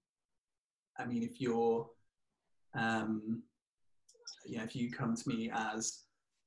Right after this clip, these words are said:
someone who's vegan, doesn't eat a lot of meat products or dairy products and gets no vitamin B twelve in your diet,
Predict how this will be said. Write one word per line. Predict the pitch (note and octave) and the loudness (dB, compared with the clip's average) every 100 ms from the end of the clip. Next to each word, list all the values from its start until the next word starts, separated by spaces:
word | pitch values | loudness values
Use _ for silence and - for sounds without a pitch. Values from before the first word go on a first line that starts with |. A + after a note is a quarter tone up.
| _ - | _ -6
someone | - A#2+ A2+ | 2 4 4
who's | A#2 A2+ | 2 0
vegan, | C3 A#2 A2+ A2 A2 | 2 0 2 2 4
doesn't | B2 - A#2 | 4 2 -2
eat | G#2+ | 0
a | |
lot | G#2+ G#2 | -2 -2
of | |
meat | A#2 A2 | -4 -4
products | - A2+ A2 - G#2+ | -4 -4 -4 -4 -4
or | |
dairy | A2+ A2 - | -2 -2 -2
products | A2+ A2 A#2 - A2+ | -4 -4 -4 -6 -4
and | A2+ | -4
gets | G#2+ - - - _ C3 | -4 -6 -6 -8 _ -4
no | A#2+ A2+ A2 | 0 0 0
vitamin | A#2+ B2 A#2 A2 | -2 -4 -2 0
B | A2+ A2 | 0 -2
twelve | - A2 G#2+ | -2 -2 0
in | A2 | -2
your | G#2 | -2
diet, | A2+ A2 G#2 | 0 0 -2